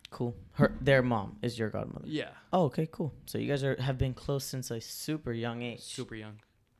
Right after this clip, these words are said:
Speaker 1: That's awesome, man. Yeah, having, uh, friends like that, and then with, through that, uh, connection, you became a part of our friend group, and all of us accepted
Speaker 2: Exactly.
Speaker 1: you just kinda, like, through them.
Speaker 2: Exactly, yeah.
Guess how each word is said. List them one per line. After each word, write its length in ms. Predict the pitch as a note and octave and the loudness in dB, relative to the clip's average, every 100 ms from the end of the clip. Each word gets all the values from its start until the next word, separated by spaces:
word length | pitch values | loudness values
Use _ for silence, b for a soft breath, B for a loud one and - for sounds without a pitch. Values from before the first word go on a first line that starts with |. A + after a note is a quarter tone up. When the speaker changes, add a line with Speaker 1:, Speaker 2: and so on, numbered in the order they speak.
| - - - | -20 -14 -2
Speaker 1:
That's 160 | B2+ C#3 | 0 2
awesome, 280 | C3+ G2+ | 0 0
man. 180 | G2+ G#2+ | -4 -2
Yeah, 200 | A2+ A2+ | -2 -2
having, 400 | G#2 A#2+ A#2+ A#2+ | 0 -2 0 0
uh, 280 | A#2 A2 G#2 - | 0 0 -4 -6
friends 240 | A#2+ A#2+ | -4 -2
like 200 | A#2 A2+ A2 | -2 -2 2
that, 240 | A#2 A#2 | 2 2
and 120 | A2 | 0
then 200 | G#2 A2 - B B B B - D2 - | -4 -8 -12 B B B B -20 -20 -4
with, 180 | B2+ C3 - - | 2 2 2 2
through 160 | C#3 | 6
that, 380 | C3+ C#3+ C#3 - - | 10 10 8 0 2
uh, 240 | A#2 A#2 | 4 4
connection, 680 | - A#2+ C3+ E3 - A2+ A2+ - | 2 2 2 2 0 -4 -6 -10
you 160 | - B2 | 0 2
became 400 | A#2+ B2 - B2+ | 2 0 2 0
a 80 | A#2+ | 0
part 240 | - B2 | 4 4
of 100 | A#2 | 6
our 140 | C#3 D#3 | 4 4
friend 320 | - G#2 G2+ | 0 -4 -6
group, 240 | - - - | -12 -14 -6
and 140 | A2+ | 0
all 160 | A2 A#2+ | 4 4
of 100 | A#2+ | 4
us 140 | B2+ | 4
accepted 400 | B2 A#2 B2+ A#2+ A#2 | 2 2 2 2 -2
Speaker 2:
Exactly. 140 | A#2+ | 2
Speaker 1:
you 100 | B2+ | 2
just 300 | A2 A#2+ - | 2 -4 -4
kinda, 260 | - B2 A#2+ | -4 -2 0
like, 200 | A#2+ - | 0 -2
through 180 | B2+ B2+ | -2 2
them. 220 | C#3+ A2+ - _ _ | 2 0 -8 _ _
Speaker 2:
Exactly, 500 | C3 A#2 A2 G#2+ A#2 | -10 -8 -10 -10 -10
yeah. 120 | A2 | -10